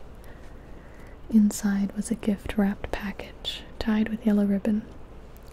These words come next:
The tag said, "Happy birthday." I opened the package.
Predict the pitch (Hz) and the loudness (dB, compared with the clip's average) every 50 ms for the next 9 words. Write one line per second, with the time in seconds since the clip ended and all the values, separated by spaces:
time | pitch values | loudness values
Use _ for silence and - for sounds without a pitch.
0 | - - - 220 - - - 202 196 190 - - - 202 185 190 - - - - | -8 4 4 6 6 6 4 4 4 2 0 0 -2 0 0 0 0 -4 -10 -14
1 | - - - - - - - - - - - - - - - - - - - - | -14 -14 -14 -14 -14 -14 -14 -14 -14 -14 -14 -12 -12 -8 -8 -8 -4 -4 -4 -6
2 | - - - - - - - - - - - - - - - - - - - - | -4 -10 -10 -10 -10 -12 -14 -16 -16 -16 -14 -14 -14 -14 -12 -12 -10 -10 -12 -12
3 | - - - - - - - - - - - - - - - - - - 220 202 | -14 -14 -12 -12 -12 -10 -10 -10 -12 -12 -12 -10 -10 -12 -12 -12 -2 4 6 6
4 | 202 196 - 202 190 - - - - - - 240 220 - - - | 6 6 6 2 0 0 -2 -4 -4 -6 -4 -4 -4 -4 -4 -8